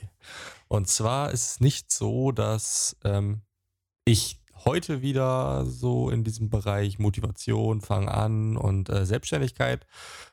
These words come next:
ein bisschen was erzähle, sondern dementsprechend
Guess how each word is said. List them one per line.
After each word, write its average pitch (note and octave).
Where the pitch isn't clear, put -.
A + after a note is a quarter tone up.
ein B2
bisschen A#2
was A2+
erzähle, A2+
sondern G#2
dementsprechend G2